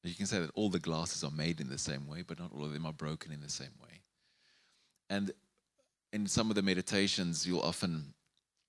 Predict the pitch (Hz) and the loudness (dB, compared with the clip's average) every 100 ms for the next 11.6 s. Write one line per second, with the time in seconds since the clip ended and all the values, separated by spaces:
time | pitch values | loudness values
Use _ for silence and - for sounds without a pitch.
0 | _ - 92 87 - 71 95 90 85 80 | _ 2 4 4 2 0 0 2 2 4
1 | 85 80 82 - 90 82 87 85 82 87 | 2 4 0 0 0 2 2 2 2 2
2 | 90 85 - 85 82 80 73 80 - _ | 2 0 2 2 2 0 -2 -4 -12 _
3 | _ - 92 85 80 95 87 80 76 82 | _ 0 2 2 0 -2 0 -2 -2 -2
4 | 90 101 87 78 71 69 82 107 - - | -2 -2 -2 -2 -2 -2 -4 -8 -12 -16
5 | _ _ _ _ _ _ _ 90 87 80 | _ _ _ _ _ _ _ -6 -2 -2
6 | - 85 78 - _ _ _ _ _ _ | -2 -6 -6 -14 _ _ _ _ _ _
7 | _ _ _ _ _ - 175 - 110 101 | _ _ _ _ _ -16 -16 -6 4 4
8 | 95 95 80 73 78 - 85 80 78 78 | 4 2 -2 -4 -8 -6 -4 -4 -4 -6
9 | - 80 82 80 76 - 76 - 73 73 | -6 -6 -6 -8 -6 -8 -8 -10 -10 -8
10 | 76 - - _ _ _ _ _ _ _ | -12 -18 -20 _ _ _ _ _ _ _
11 | 87 87 85 82 82 80 | -4 -2 0 0 -2 -6